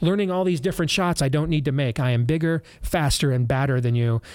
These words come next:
so I will just run you over. I'll erase you." That worked out fairly well for him. Ruthless efficiency. Wasn't always the most graceful thing in the world, right? Was, wasn't always, like, the most poetic thing. Wasn't like watching those slow-mo shots of Kareem with the skyhook.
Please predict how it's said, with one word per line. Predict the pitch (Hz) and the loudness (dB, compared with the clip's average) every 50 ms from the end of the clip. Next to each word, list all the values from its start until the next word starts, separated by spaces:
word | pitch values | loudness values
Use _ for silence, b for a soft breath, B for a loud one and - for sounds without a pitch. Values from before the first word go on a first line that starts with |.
| B B - | B B -4
so | - - 139 135 | -2 0 0 2
I | 135 147 156 156 | 2 2 2 2
will | 151 143 139 | 2 2 0
just | 120 - 135 127 135 - - - - | 0 2 0 0 0 -2 -4 -6 -6
run | 226 165 135 143 135 135 | -2 0 0 2 2 2
you | 123 123 135 | 2 2 2
over. | 165 180 131 95 95 | 2 0 0 0 0
I'll | 101 110 | 0 0
erase | 107 139 175 190 - - | 2 2 0 0 0 -2
you." | - 90 - - - _ _ _ _ - | -4 -6 -8 -10 -16 _ _ _ _ -4
That | - 170 | -2 0
worked | 175 170 151 185 | 0 0 0 -2
out | 165 - | -2 0
fairly | - 165 156 156 151 | 0 0 0 2 2
well | 147 151 165 | 2 0 0
for | 160 - 107 | -2 -2 -4
him. | 90 - - - - - | -4 -4 -8 -10 -8 -4
Ruthless | 135 147 - - 175 156 - | -4 -2 0 0 -2 -2 -2
efficiency. | 143 - - 160 - - 113 - - 101 - - _ _ _ _ _ _ _ _ _ _ _ _ _ _ _ _ _ _ _ _ _ _ | -2 -2 0 -2 -2 -2 -4 -6 -6 -10 -12 -14 _ _ _ _ _ _ _ _ _ _ _ _ _ _ _ _ _ _ _ _ _ _
Wasn't | - 175 170 185 | -2 0 2 2
always | 196 196 165 | 2 2 2
the | 185 | 2
most | 190 190 - - | 2 2 2 2
graceful | 180 190 233 - - 160 135 | 0 0 0 0 -2 -2 -2
thing | - 135 131 | 0 -2 -2
in | 131 127 | -2 -2
the | 127 | -2
world, | 120 123 139 151 - - | -2 -2 -4 -4 -4 -4
right? | 151 175 196 - _ _ _ _ _ b b b b b b b b b b | -4 -4 -4 -6 _ _ _ _ _ b b b b b b b b b b
Was, | 180 202 202 165 | 0 2 2 2
wasn't | 170 190 196 180 208 190 | 2 0 2 2 2 2
always, | 190 185 185 180 160 196 | 2 2 2 2 2 2
like, | 185 175 - | 0 0 0
the | 180 | 0
most | 165 175 175 165 - | 2 2 2 2 2
poetic | - 165 160 190 190 165 - | 2 2 2 2 2 0 -2
thing. | - 117 117 151 151 - - _ B B B B B B B - | -2 -2 -2 -2 -4 -6 -14 _ B B B B B B B -2
Wasn't | 190 165 202 196 | 0 0 2 0
like | 185 165 185 | 0 0 0
watching | 180 190 196 - 180 | 0 0 0 0 0
those | 160 160 143 - | 0 0 0 0
slow-mo | - 196 190 196 185 185 185 180 | 0 0 0 0 0 0 0 0
shots | - - 190 180 185 - - | 0 -2 -2 -2 -2 -2 -2
of | 165 - | -4 -4
Kareem | - 175 175 175 185 180 175 | -2 -2 0 0 2 0 0
with | 151 131 | 0 -2
the | 143 | -2
skyhook. | 135 - - 180 202 190 156 151 147 139 | -2 0 0 0 2 2 2 2 0 -2